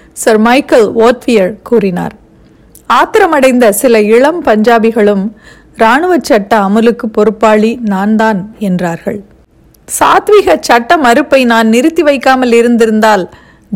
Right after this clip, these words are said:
ஜாலியன்வாலாபாக் படுகொலையே நடந்திருக்காது" என்று அவர்கள் சொன்னார்கள்.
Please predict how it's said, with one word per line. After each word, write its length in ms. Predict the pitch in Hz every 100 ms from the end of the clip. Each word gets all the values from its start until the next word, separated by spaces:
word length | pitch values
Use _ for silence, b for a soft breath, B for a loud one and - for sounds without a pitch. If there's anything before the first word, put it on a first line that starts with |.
| 208
ஜாலியன்வாலாபாக் 1000 | 233 311 349 311 269 254 240 226 214 -
படுகொலையே 600 | 208 240 277 277 277 294
நடந்திருக்காது" 920 | 240 233 285 311 254 240 220 190 180 -
என்று 260 | 220 202 202
அவர்கள் 360 | 185 185 233 233 220
சொன்னார்கள். 400 | 180 175 180